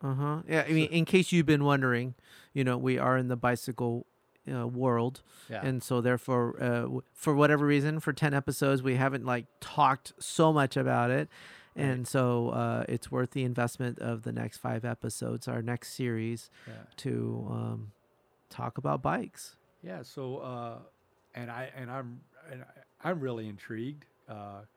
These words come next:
Speaker 2: as, as you were, I guess, with me when I was talking about my, my past before I came to working in the bike industry. But that's, that's what you've done, right?
Speaker 1: That's what I've done.
Speaker 2: So we're gonna, we're gonna, we're gonna peel back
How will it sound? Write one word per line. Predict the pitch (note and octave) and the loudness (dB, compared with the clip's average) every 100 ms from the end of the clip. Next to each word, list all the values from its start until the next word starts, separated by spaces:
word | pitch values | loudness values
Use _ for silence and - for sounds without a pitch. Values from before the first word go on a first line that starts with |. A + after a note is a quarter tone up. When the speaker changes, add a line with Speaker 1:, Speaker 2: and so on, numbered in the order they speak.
| _ _ _ _ | _ _ _ _
Speaker 2:
as, | A#2+ A2+ C3 | -10 -8 -8
as | B2 G#2+ | -10 -10
you | B2 | -8
were, | B2 A#2+ A#2 | -6 -6 -6
I | G#2+ | -8
guess, | A#2+ A2+ - | -10 -10 -12
with | A#2 G#2 | -14 -10
me | B2+ | -10
when | A#2 A2+ | -8 -10
I | A2+ | -10
was | A2+ G#2 | -10 -10
talking | A2+ G#2+ - A2 | -12 -12 -14 -16
about | G#2 G#2 A2 _ _ _ _ _ - | -12 -12 -14 _ _ _ _ _ -12
my, | A#2+ B2 B2+ - | -8 -6 -8 -10
my | A#2+ B2 A2 | -10 -10 -12
past | - G#2 G2 G#2+ - | -16 -14 -14 -16 -16
before | A2+ - G#2+ | -16 -12 -12
I | G#2 | -12
came | - A2+ G#2 G#2+ _ _ _ _ _ | -14 -16 -14 -18 _ _ _ _ _
to | B2+ | -14
working | A2 A2+ - G#2+ | -10 -12 -12 -16
in | G#2 | -14
the | G#2 | -14
bike | G#2 G#2 - | -14 -14 -14
industry. | G2+ G2+ - B2 | -16 -14 -8 -6
But | A#2 A#2 - _ _ _ _ - | -4 -8 -8 _ _ _ _ -12
that's, | C3+ - _ _ | -12 -12 _ _
that's | - C3 - - _ - | -8 -8 -10 -20 _ -10
what | C3+ C3 | -8 -6
you've | D#3 B2 | -6 -6
done, | C3 B2 E2+ - - | -6 -6 -10 -16 -16
right? | G2 G#2 - - | -6 -6 -6 -8
Speaker 1:
That's | C3+ - | -8 -4
what | B2+ A#2+ | 0 0
I've | B2 | 0
done. | B2 C3+ B2+ G#2+ - - | 0 0 -2 -8 -18 -20
Speaker 2:
So | - A2 G2+ | -14 -12 -10
we're | B2 | -10
gonna, | B2 B2+ A#2+ A2 - | -10 -8 -4 -6 -6
we're | C3 | -8
gonna, | C#3+ D3+ C#3 A#2 A2+ G#2+ - _ _ _ | -6 -4 -2 -2 -2 -6 -16 _ _ _
we're | D#3+ | -8
gonna | F#3 F3 | -4 -2
peel | - - E3+ | -4 -6 -6
back | C#3+ C#3+ C#3+ | -6 -6 -8